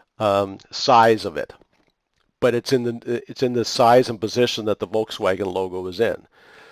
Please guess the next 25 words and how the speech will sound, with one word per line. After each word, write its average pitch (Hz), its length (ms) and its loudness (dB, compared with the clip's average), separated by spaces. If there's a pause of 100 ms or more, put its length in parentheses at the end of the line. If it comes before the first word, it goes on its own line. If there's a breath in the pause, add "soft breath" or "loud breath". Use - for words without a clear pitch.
(140 soft breath)
So 113 480 2
it - 140 -6
still 151 220 4
comes 123 260 -2
in 120 140 2
as 101 80 -4
sixteen-by-nine. 92 1040 -6
Now, 127 160 2
if - 100 0
I 156 100 6
change 175 500 0
that 113 120 4
and 107 100 -2
say, 110 200 -2
"Keep - 340 -6
existing 120 640 -4
size," 90 640 -4 (880)
and 117 180 -2
do 135 140 0
the 117 100 -6
reverse, 104 760 0 (1000)
it's - 200 4
gonna 143 160 2
take 131 260 0
that 107 300 6